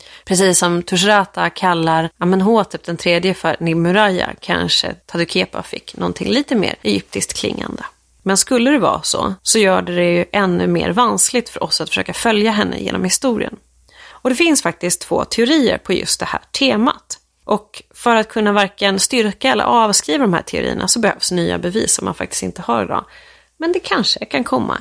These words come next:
i framtiden. Och de går helt enkelt ut på att det ska skett ett namnbyte för Tadukepa. Antingen när hon anlände i Egypten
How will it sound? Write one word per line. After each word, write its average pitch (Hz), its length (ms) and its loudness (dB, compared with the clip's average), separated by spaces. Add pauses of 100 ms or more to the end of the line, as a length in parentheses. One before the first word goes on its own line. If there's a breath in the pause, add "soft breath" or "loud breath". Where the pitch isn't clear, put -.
i 156 80 -14
framtiden. 214 680 -4 (760)
Och 220 180 -2
de 277 140 4
går 233 80 4
helt - 320 -2
enkelt - 320 -6
ut - 360 0
på - 320 -4
att 247 160 -2
det 247 100 0
ska 185 160 -2
skett - 400 -8
ett - 120 -20
namnbyte 185 1200 0 (100)
för 269 320 2
Tadukepa. - 720 -14 (400 soft breath)
Antingen 220 460 2
när 226 120 4
hon 175 220 0
anlände 170 440 2
i 302 120 4
Egypten 285 440 0